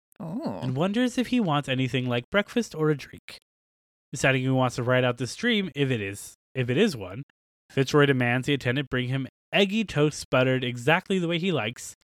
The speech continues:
Speaker 2: with the sweetest grapefruits and a brulee top, and Daddy's gonna get crepes, and if his specifications aren't adhered to, heads will roll.
Speaker 1: <laughs>
Speaker 2: And I was like, "Yeah, that's, that's pretty par for the course."
Speaker 1: Yeah, no, none of this surprises me. Yeah.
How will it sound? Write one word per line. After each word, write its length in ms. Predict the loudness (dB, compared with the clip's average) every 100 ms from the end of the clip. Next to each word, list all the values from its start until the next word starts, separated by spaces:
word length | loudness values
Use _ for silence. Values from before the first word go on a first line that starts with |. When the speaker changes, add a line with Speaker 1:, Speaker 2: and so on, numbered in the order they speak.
| -6
Speaker 2:
with 140 | -4
the 60 | -4
sweetest 480 | -2 2 2 2 0
grapefruits 560 | -2 0 0 0 0 -2
and 100 | 0
a 60 | 2
brulee 400 | 2 2 2 0
top, 400 | -2 -2 -2 -6 -10 -4
and 120 | 2
Daddy's 260 | 4 4 2
gonna 140 | 0
get 180 | 0 0
crepes, 360 | 4 4 2 -2
and 100 | 0
if 80 | 0
his 100 | -2
specifications 760 | 0 0 -2 0 0 0 0
aren't 180 | 0 0
adhered 300 | 0 0 0
to, 200 | -2 -2
heads 400 | 0 0 0 2
will 180 | 4 4
roll. 640 | 4 2 2 0 0 0 0 6
Speaker 1:
<laughs> 320 | 4 4 0 0 0 _ -2 -2 _ _ _ _ -2
Speaker 2:
And 80 | 4
I 80 | 4
was 120 | 4
like, 220 | 2 4
"Yeah, 140 | 4 4 0
that's, 240 | -2 0 2
that's 280 | 2 2 -6 0
pretty 180 | 0 2
par 140 | 2 0
for 80 | 0
the 100 | -4
course." 240 | 0 6
Speaker 1:
Yeah, 140 | 8
no, 220 | 10 8 8
none 180 | 6
of 80 | 6
this 160 | 4 2
surprises 460 | 2 2 2 0 0
me. 180 | -2 2
Yeah. 220 | 2